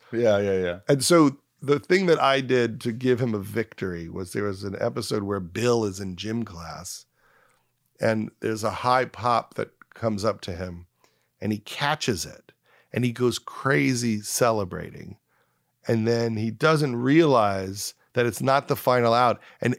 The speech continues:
Speaker 2: everyone is scoring and tagging up. <laughs> You know, that was as close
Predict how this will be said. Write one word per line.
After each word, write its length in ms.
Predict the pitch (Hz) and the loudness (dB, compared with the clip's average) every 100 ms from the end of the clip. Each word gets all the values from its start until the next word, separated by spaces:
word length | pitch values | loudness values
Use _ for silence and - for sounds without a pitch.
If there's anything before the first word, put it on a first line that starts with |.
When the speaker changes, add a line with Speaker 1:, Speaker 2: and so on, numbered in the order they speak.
| - | 0
Speaker 2:
everyone 540 | 156 147 156 156 139 131 | 2 4 6 6 6 4
is 120 | 104 | 2
scoring 720 | - - 135 135 131 123 113 - | -2 -4 2 6 6 4 0 0
and 220 | 110 104 | 0 0
tagging 540 | - 123 123 110 107 | 0 2 2 2 2
up. 360 | 113 127 98 - - | 4 4 2 -4 -10
<laughs> 40 | - - - 180 - | -10 -10 -8 -8 0
You 60 | 220 | 2
know, 80 | 185 | 4
that 420 | 175 - - 220 | 2 -2 2 4
was 160 | 185 | 6
as 100 | 220 - | 4 4
close 340 | 175 175 | 4 4